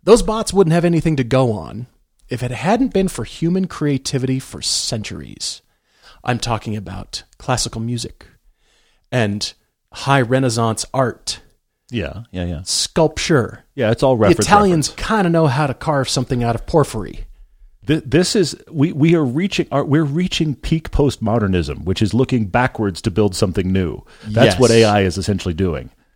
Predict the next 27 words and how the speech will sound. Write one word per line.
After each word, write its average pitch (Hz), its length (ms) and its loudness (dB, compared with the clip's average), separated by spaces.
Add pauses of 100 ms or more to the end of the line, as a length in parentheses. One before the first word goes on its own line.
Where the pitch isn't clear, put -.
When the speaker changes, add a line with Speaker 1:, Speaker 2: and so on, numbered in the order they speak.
(260)
Speaker 1:
Therefore, 165 720 4
Eddie, 113 340 -8
innovation 147 480 2
is 151 200 0
important, 180 360 2
as 123 120 0
you 165 100 4
alluded 170 340 2
to. 90 280 -8 (240)
It's - 160 -2
what 147 260 -4
governments 185 480 2
go 165 200 2
to 180 180 -4
war 156 440 -2
over 113 260 -4
and 117 140 -4
fight 170 360 -4
over. 113 280 -6
It's - 200 -6
what 165 180 -6
people 196 300 -2
are 135 80 0
tempted 170 400 -4
to 147 100 0
risk 147 320 -4
imprisonment 139 960 -2